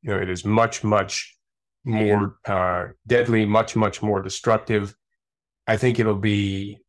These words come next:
catastrophically destructive for Lebanon. Um, I think,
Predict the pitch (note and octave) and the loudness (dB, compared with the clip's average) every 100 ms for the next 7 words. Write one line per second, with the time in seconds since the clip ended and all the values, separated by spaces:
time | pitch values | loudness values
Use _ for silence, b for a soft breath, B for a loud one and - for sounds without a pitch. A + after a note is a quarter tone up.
0 | _ _ C#3 B2+ - A#2+ A#2 - A#2 G2+ | _ _ -2 -2 0 2 2 0 -4 -4
1 | - A#2 A2 A2+ G2+ - - - G2+ G2 | -2 0 0 -2 -4 -6 -18 -8 -6 0
2 | A2 A#2+ B2 B2+ C3 - _ _ G#2+ G2 | 2 2 2 2 0 -8 _ _ 2 2
3 | F#2+ F#2 F#2+ A2 G2+ A#2 G#2+ G#2 - | 2 0 -4 -6 -4 2 2 0 -10